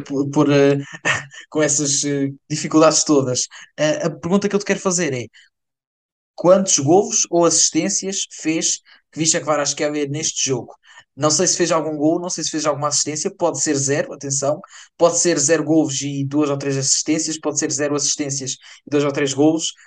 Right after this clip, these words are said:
Quero saber quantos é, é, é que fez de golos e assistências.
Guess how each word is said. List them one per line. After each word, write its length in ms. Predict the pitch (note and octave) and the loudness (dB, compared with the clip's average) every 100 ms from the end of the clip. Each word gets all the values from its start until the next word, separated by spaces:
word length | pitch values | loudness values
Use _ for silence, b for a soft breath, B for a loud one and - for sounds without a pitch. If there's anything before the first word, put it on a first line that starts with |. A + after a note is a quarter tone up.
| b | b
Quero 160 | - E3 | -2 0
saber 420 | - C#3 D#3 D#3+ b b _ | 0 0 -2 -4 b b _
quantos 500 | - E3+ E3 - - - | 0 0 2 0 -2 -2
é, 400 | C#3 C3+ C3+ C#3+ | 0 2 0 -2
é, 140 | C#3 C#3 | -4 -8
é 160 | B2+ B2+ | -4 -4
que 100 | - | -4
fez 220 | - G#2+ | -6 -6
de 120 | - | -4
golos 240 | A#2 C3 C3 | -2 -2 -2
e 60 | |
assistências. 640 | B2+ - A2+ G#2+ G#2 - | 0 -2 -2 -6 -6 -8